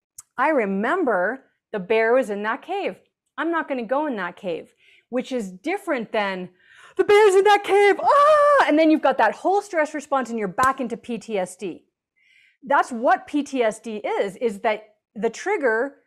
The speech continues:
causes the exact same physiological response as the initial incident. It's not serving you. It's not keeping you any safer. In fact, it's breaking you down because you've got too much cortisol in the body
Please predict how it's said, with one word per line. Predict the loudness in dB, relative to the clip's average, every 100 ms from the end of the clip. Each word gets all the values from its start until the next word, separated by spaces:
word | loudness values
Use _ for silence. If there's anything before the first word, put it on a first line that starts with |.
| _ _
causes | -2 0 0 -2
the | -10 -10
exact | -8 -8 -4 -4 -4 -8
same | -10 -8 -4 -4
physiological | -4 -8 -4 -2 -2 -2 -8 -8
response | -8 -6 -8 -8 -2
as | -2 -2
the | -8 -12 -8
initial | -6 -6 -6 -6 -4 -4 -8
incident. | -14 -12 -16 -16 _ _ _ _ _ _ _ _ _ _ _ _
It's | -8 -4
not | -2 -4 -6
serving | -4 -4 -2 -4
you. | -4 -4 -6 -6
It's | -8 -6
not | -6 -6
keeping | -6 -6 -2 -4
you | -4
any | -6 -8
safer. | -4 -4 -2 -6
In | -6
fact, | -10 -8 -8 -8 -10
it's | -14 -16
breaking | _ -4 -4 -2 -4
you | -4 -8
down | -4 -4 -2 -6 -10 -20 _ _
because | -12 -8 -8
you've | -8 -4
got | -6 -6
too | -10 -6
much | -4 -6 -8
cortisol | -6 -6 -2 -2 -2
in | -2
the | -4
body | -2 -2 -2 -4 -8